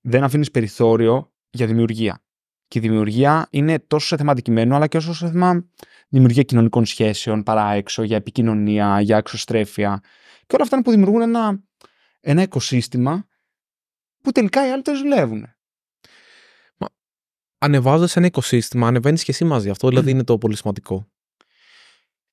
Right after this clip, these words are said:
Speaker 1: Καλά, ασυζητητή. Γι' αυτό λέω ότι πρέπει να μπορείς να δεις τρι-,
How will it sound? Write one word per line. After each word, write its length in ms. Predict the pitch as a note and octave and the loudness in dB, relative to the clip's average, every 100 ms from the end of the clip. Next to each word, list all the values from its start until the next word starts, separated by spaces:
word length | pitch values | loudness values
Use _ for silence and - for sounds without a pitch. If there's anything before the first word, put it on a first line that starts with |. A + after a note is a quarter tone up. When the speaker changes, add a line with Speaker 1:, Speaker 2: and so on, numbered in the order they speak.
| _ | _
Speaker 1:
Καλά, 340 | - B2+ C3 C3 | -2 0 0 -2
ασυζητητή. 600 | C3 - C3 B2+ B2+ - | -4 -2 2 2 0 0
Γι' 140 | B2+ C3 | 2 2
αυτό 160 | - | 2
λέω 100 | G#3 | 2
ότι 60 | F3 | 4
πρέπει 140 | F3+ D#3 | 4 4
να 40 | |
μπορείς 160 | C3 B2+ | 4 4
να 100 | B2 | 2
δεις 240 | A#2+ - | 0 -2
τρι-, 260 | - B2+ | -2 -2